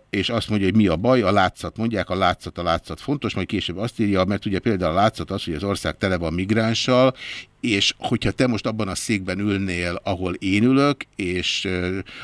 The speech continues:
a másik oldalon Gyurcsány Ferenc ülne, akkor nagy valószínűséggel, ha vagy vele olyan viszonyban, én voltam vele, azt mondanám, hogy elnézést, miniszterelnök úr, de ez akárhogy is vesszük, enyhe csúsztatás.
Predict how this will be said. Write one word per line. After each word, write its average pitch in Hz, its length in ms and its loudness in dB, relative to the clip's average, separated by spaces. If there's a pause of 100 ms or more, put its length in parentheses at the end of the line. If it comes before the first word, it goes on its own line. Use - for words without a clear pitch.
a - 80 -6
másik 113 360 -2
oldalon 87 400 -2
Gyurcsány 87 380 -2
Ferenc 78 360 -8
ülne, 117 220 2
akkor 98 200 -2
nagy 98 220 2
valószínűséggel, 90 880 -4
ha 82 120 -6
vagy 90 180 -4
vele 82 200 -4
olyan 80 240 -4
viszonyban, 90 580 -4
én 87 180 -6
voltam 85 360 -6
vele, 82 180 -4
azt 85 200 -6
mondanám, 85 380 -6
hogy 78 160 -8 (400)
elnézést, 92 600 2
miniszterelnök 85 800 -4
úr, 85 180 -6
de 80 100 -10
ez 78 260 -8
akárhogy 82 460 -8
is 76 140 -10
vesszük, 85 340 -8 (100)
enyhe 80 300 -4
csúsztatás. - 760 -8